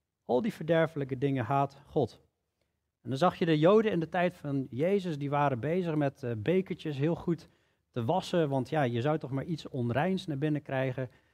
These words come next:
En Jezus zei, "Nee, het is niet wat de mond ingaat wat de mond, mens verontreinigt, maar wat de mond uitgaat, want dat komt vanuit een, een zondig hart." En dat is wat zonde geeft. Dat is wat de mens verontreinigt.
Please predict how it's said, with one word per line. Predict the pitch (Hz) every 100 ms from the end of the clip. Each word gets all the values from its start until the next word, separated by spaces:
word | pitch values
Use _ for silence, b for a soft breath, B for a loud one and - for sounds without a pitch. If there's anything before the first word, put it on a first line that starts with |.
| b b -
En | 113
Jezus | 160 160 143
zei, | - 127 131
"Nee, | 139
het | 143
is | 196
niet | 196 180
wat | 160 160
de |
mond | 151 143 135 -
ingaat | 269 277 - 139 -
wat | 120
de | 123
mond, | 120 117 - -
mens | 123 120
verontreinigt, | - 127 107 104 104 147
maar | 151 139
wat | 151
de | 151
mond | 160 175 170 b b b b _
uitgaat, | 233 269 - 208 127 131
want | 131
dat | 165 247 - _ _ _ _
komt | 180 170
vanuit | - 156 147 151
een, | 156 139 131 b b b _
een | 117 113
zondig | 104 220 180 139
hart." | 110 165 190 - _ _ _ _
En | 113 107
dat | 190 -
is | -
wat | 131
zonde | - 202 202 147
geeft. | - 98 92 - _ _ _ _ _ _ _ _ - 135
Dat | 190 165
is |
wat | 151 147
de | 131
mens | 127 117
verontreinigt. | - 110 107 104 92 92